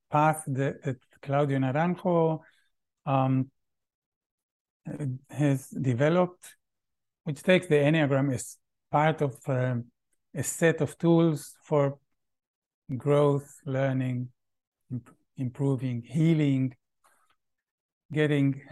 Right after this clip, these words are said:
<laughs> ma-, making your neurosis a little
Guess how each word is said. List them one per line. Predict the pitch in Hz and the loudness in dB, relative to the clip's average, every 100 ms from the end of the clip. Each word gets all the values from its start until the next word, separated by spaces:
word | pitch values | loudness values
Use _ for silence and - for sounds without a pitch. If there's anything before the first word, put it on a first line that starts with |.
| 107 - _ | -8 -8 _
<laughs> | _ _ - _ | _ _ -20 _
ma-, | 165 196 | 0 0
making | 180 190 190 170 | 2 0 0 0
your | 151 151 | 2 2
neurosis | 143 143 147 170 165 170 147 | 2 2 4 2 0 -4 -4
a | 165 | -4
little | 156 165 160 | -2 -2 -2